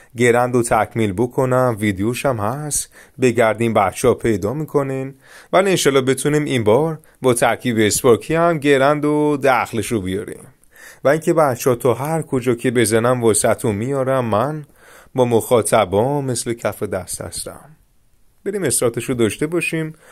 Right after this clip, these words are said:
چقدر هم زود علیف انداخت. خیلی دوست دارم بچه‌ها تکمیل بکنیم. با امید پروردگار انشالله که بچه‌ها می‌تونیم.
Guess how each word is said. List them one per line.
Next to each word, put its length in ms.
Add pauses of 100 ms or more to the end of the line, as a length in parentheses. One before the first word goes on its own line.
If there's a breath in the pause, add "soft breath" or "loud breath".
(220 loud breath)
چقدر 280
هم 80
زود 220
علیف 240
انداخت. 680 (2000 loud breath)
خیلی 180
دوست 200
دارم 200
بچه‌ها 320
تکمیل 420
بکنیم. 720
با 160
امید 200
پروردگار 840
انشالله 340
که 120
بچه‌ها 400
می‌تونیم. 360